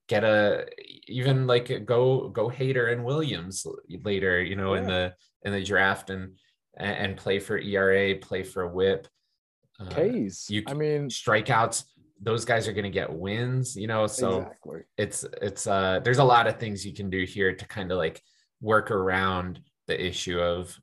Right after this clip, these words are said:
Speaker 1: of, uh, pitchers that are, are not gonna be going deep into games. So heavy quality starts, get those long, uh, those long relievers, short relievers,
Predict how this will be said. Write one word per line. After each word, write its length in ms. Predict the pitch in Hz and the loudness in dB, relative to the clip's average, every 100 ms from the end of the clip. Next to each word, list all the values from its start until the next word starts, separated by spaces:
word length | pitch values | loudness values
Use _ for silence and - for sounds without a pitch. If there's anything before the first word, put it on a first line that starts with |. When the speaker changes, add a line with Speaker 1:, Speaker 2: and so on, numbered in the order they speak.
| - | -8
Speaker 1:
of, 320 | 87 82 85 - | -6 -6 -8 -10
uh, 300 | 82 90 92 - _ _ | -8 -8 -12 -16 _ _
pitchers 500 | 101 - 87 85 - | -8 -4 -4 -6 -4
that 440 | 87 87 80 - _ _ _ _ | -2 0 -2 -6 _ _ _ _
are, 280 | - 85 85 | -4 0 2
are 100 | 101 | 2
not 220 | 101 101 | 2 2
gonna 140 | - 90 | 0 -4
be 100 | 90 | -6
going 300 | 95 87 85 | -6 -6 -6
deep 240 | 90 - | -8 -8
into 180 | 90 80 | -6 -6
games. 460 | 78 87 85 113 - | -4 -4 -6 -8 -2
So 340 | 98 87 - - _ _ | 0 0 -2 -12 _ _
heavy 320 | - 113 113 | -4 -2 -2
quality 380 | 113 131 113 104 | -2 0 2 0
starts, 720 | 104 - 120 123 120 - - _ _ _ _ _ _ _ _ _ _ | -4 0 4 4 4 -2 -14 _ _ _ _ _ _ _ _ _ _
get 160 | - 101 | -6 0
those 280 | 107 98 117 | 0 0 0
long, 580 | 104 104 104 107 73 - | 0 0 -2 -4 -8 -6
uh, 220 | 107 73 | -4 -4
those 240 | 92 95 | -4 -4
long 260 | 98 101 107 | -2 0 0
relievers, 680 | 104 101 107 98 101 98 - | 0 0 -2 0 2 0 -4
short 400 | - - 98 78 | -8 -4 -4 -2
relievers, 600 | 104 107 95 95 92 - | -6 -6 -4 -4 -4 -8